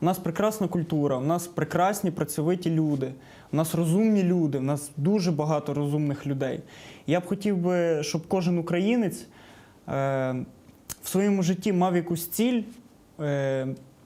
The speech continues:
не тільки особисту, але і ціль для розвитку своєї нації, своєї держави.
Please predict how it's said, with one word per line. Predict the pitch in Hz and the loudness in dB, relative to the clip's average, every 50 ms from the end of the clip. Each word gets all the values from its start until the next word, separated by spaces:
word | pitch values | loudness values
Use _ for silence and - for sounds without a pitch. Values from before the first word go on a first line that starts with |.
| - - - | -16 -6 0
не | 165 180 185 | 2 2 2
тільки | 180 214 254 226 - 233 | 2 0 0 0 2 0
особисту, | 214 214 - 190 170 156 160 147 139 - - - - - - - - - - - - - - - - | 0 0 0 0 2 2 2 0 0 -4 -6 -12 -14 -14 -16 -20 -20 -20 -20 -20 -20 -20 -20 -20 -8
але | - - 147 156 165 170 170 165 | -2 0 2 2 4 4 4 2
і | 160 147 147 156 156 156 156 156 151 156 147 | 2 2 2 2 2 2 2 2 2 0 0
ціль | 147 - - 233 220 | -2 0 0 2 2
для | 190 175 170 165 | 4 4 2 2
розвитку | 165 185 185 165 175 165 165 - 156 | 2 2 0 0 0 0 -2 -4 -6
своєї | - - 156 160 175 175 160 | -4 -2 0 2 2 4 4
нації, | 156 156 175 196 208 202 - 170 156 | 4 2 2 2 0 0 -2 -2 -2
своєї | - - 156 156 160 156 151 | -2 -2 -2 0 2 2 2
держави. | 147 147 156 143 143 156 139 127 120 - | 0 0 -2 0 0 0 0 -2 -2 -6